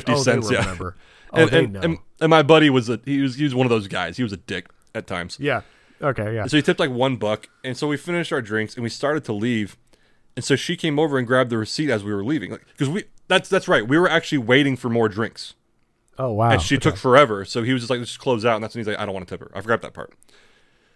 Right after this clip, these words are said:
Speaker 1: So we, we finished, and we were, as we were walking out, like, putting our shit on and everything, she came and grabbed the receipt. I forgot what she said, but it was something like, "Ugh, fucking jerks." Or she said something under her breath as she walked away.
Speaker 2: Woo!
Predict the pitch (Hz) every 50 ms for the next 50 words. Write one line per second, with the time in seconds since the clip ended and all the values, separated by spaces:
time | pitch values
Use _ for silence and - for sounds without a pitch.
0 | _ _ _ _ _ _ - - 147 135 131 131 123 113 120 123 123 123 - -
1 | - 117 110 - 143 139 147 143 - 127 113 113 110 107 110 - 113 123 139 139
2 | 143 131 127 135 139 135 - 127 123 131 131 120 120 113 117 - - 127 117 123
3 | 123 120 - - 120 113 113 110 110 110 110 110 107 110 104 - 120 110 113 110
4 | _ _ _ - - - - 151 147 143 131 139 139 135 123 123 117 113 - -
5 | 151 151 139 - - _ _ _ _ _ _ _ _ _ _ _ _ - 127 -
6 | - 147 117 104 139 151 180 - 160 156 - - 127 113 - - - 135 123 110
7 | 98 92 - 117 117 113 - - - 135 131 143 127 107 107 - _ _ _ _
8 | _ - - - - - - _ _ _ _ - - - - 85 80 - _ -
9 | - 87 87 87 - - - _ _ _ - 123 127 123 - 202 185 - - -
10 | 165 - - - 127 131 120 113 127 101 90 104 117 120 107 - - 104 - 113
11 | 107 107 110 107 123 160 190 220 302 330 339 349 370 370 370 381 381 381 392 381
12 | 381 349 -